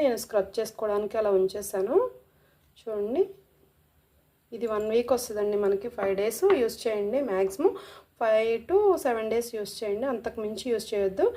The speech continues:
ఎప్పటికప్పుడు ఒక టెన్ మినిట్స్ ప్రాసెస్ అండి, అంతే. మనకు ఈ బియ్యం నానితే సరిపోతుందండి. నానిన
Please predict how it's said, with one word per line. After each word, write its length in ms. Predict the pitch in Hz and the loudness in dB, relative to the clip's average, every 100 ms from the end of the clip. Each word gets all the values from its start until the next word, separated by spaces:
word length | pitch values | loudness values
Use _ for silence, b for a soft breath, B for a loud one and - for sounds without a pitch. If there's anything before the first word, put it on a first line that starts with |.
| B B B 233 | B B B -2
ఎప్పటికప్పుడు 500 | 233 233 233 - 277 269 233 B B - 233 | 2 2 2 2 2 4 0 B B -6 -2
ఒక 100 | 240 247 | -2 2
టెన్ 180 | 233 226 254 | 2 4 4
మినిట్స్ 260 | 277 285 - | 4 2 -2
ప్రాసెస్ 340 | 240 226 226 226 | -4 -4 -6 -6
అండి, 180 | 214 208 202 | -4 -2 0
అంతే. 280 | 202 202 359 453 | 0 2 4 4
మనకు 220 | 262 226 220 | 2 2 0
ఈ 20 | 214 208 | 0 -2
బియ్యం 280 | 208 262 302 254 | 2 2 4 2
నానితే 340 | 202 233 247 262 | 2 2 0 0
సరిపోతుందండి. 720 | 233 226 226 220 214 202 233 269 | 0 0 -4 -4 -2 0 2 2
నానిన 280 | 214 220 | 0 0